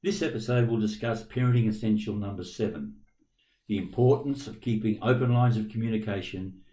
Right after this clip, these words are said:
and ensuring a teenager feels they are loved, worthwhile,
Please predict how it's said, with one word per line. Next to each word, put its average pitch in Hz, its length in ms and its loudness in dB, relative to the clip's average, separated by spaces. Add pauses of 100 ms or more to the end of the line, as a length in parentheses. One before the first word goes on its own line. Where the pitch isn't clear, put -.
(140)
and 110 160 2
ensuring 123 480 4
a 117 80 2
teenager 107 480 4
feels 107 320 2
they 104 140 0
are 90 60 -2
loved, 110 420 0 (300)
worthwhile, 101 760 2